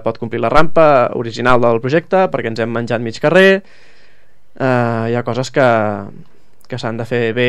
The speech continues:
d'inici, que han de quedar, sobretot, ben acabades, eh,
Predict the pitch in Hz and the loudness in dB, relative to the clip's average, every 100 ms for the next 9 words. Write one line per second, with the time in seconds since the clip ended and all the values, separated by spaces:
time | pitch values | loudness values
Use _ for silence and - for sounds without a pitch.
0 | 127 127 123 135 127 156 123 117 120 117 | 0 -2 -2 -2 -2 -2 -2 0 2 2
1 | - - 127 120 120 - 123 117 117 113 | 2 -4 -6 -4 -6 -8 -8 -4 0 2
2 | 117 120 - - - - - - 127 117 | 2 0 -6 -14 -18 -20 -20 -8 -2 2
3 | 107 104 101 - | 2 0 -2 -6